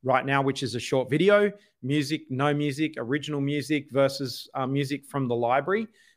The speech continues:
What I can say about TikTok views is that most viewers,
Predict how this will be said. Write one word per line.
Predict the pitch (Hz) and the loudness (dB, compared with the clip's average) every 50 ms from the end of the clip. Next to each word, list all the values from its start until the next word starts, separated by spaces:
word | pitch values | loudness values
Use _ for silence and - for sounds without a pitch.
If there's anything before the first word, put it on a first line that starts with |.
| _ | _
What | - 135 156 175 | 0 2 4 4
I | |
can | 175 - 175 147 | 4 2 -2 -4
say | - - 165 160 151 143 | 0 4 4 4 4 2
about | - - 131 127 135 131 - - - | 0 -2 0 0 2 2 0 -2 -4
TikTok | - - 170 175 - - - 151 143 127 120 | -2 -2 -2 -2 0 2 2 2 2 2 -2
views | 123 151 175 202 226 233 214 - - - - _ _ _ | 0 0 2 2 0 -2 -4 -6 -10 -16 -20 _ _ _
is | 143 135 120 | -4 -2 0
that | 151 143 - | 0 -2 0
most | 131 135 160 175 185 180 - - - - - 147 | 0 2 4 4 4 2 0 -4 -12 -16 -16 -14
viewers, | 117 107 135 156 151 143 143 160 214 240 220 - - | -6 0 2 4 6 6 6 4 2 0 -2 -6 -10